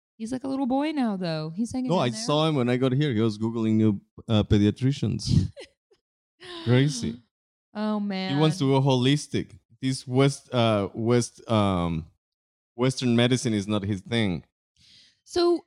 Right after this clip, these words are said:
Speaker 1: I had such a weird experience. And I know I said I tease tragic news, which I feel like you should never tease tragic news. But those of you that listen, you've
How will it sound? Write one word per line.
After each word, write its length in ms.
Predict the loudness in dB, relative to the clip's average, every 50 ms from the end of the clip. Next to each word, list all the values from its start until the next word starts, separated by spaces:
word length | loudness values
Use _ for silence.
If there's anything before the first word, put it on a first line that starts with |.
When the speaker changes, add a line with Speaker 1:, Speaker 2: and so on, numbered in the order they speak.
| _ -10
Speaker 1:
I 500 | -6 -2 0 0 2 2 2 2 2 0 -4 _ _ _ _ _ _ _ _ _ _ _ -6
had 160 | -6 -4 -2
such 180 | -2 -2 -2
a 40 | 0
weird 200 | 0 2 2 0
experience. 840 | 0 -4 -8 -6 -4 -2 0 0 0 0 -2 -4 -6 -10 -10 -12 -12
And 80 | -10 -8
I 60 | -6
know 140 | -2 -2 0
I 120 | 0 -2
said 220 | -2 -4 -6 -6 -4
I 100 | -4 -6
tease 500 | -6 -6 -4 -4 -2 -2 -2 -4 -4 -4
tragic 400 | -2 0 0 0 0 -2 -6 -8
news, 280 | -10 -10 -10 -10 -10 -12
which 140 | -10 -6 -4
I 80 | -4
feel 160 | -2 0 0
like 140 | -2 -2 -2
you 80 | -4 -6
should 180 | -8 -8 -8
never 220 | -8 -8 -8 -8 -8
tease 360 | -6 -6 -6 -6 -6 -8 -8
tragic 500 | -8 -4 -4 -4 -2 -2 -4 -6 -6 -6
news. 340 | -6 -4 -4 -4 -6 -8 -6
But 360 | -2 0 0 2 0 -2 -2 _
those 320 | -2 0 0 0 -2 -4 -6
of 120 | -8 -6
you 120 | -6 -6
that 140 | -6 -6 -6
listen, 460 | -6 -6 -8 -8 -10 -10 -8 -8 -8
you've 360 | -8 -6 -6 -4 -6 -6 -8